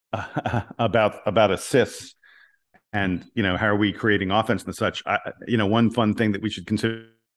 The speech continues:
for our stat game is how many assists does Duke's leading assist guy have? 'Cause I think the number may be shockingly low.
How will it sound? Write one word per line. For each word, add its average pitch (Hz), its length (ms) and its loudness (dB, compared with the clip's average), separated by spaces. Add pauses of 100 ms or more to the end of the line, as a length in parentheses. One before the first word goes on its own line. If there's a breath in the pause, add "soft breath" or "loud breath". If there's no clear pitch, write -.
(140)
for 95 220 0
our 95 80 4
stat 104 300 0
game 107 140 0
is 95 160 -6 (340 loud breath)
how 135 120 0
many 127 140 4
assists - 400 -4
does 95 180 -8
Duke's 104 260 -4
leading 104 180 -2
assist - 360 -6
guy 98 200 2
have? 92 400 -2 (340)
'Cause 127 120 -2
I 110 80 2
think 123 160 0
the 113 60 -2
number 107 240 0
may 101 180 0
be 95 320 -4
shockingly 87 680 -4
low. 82 400 -4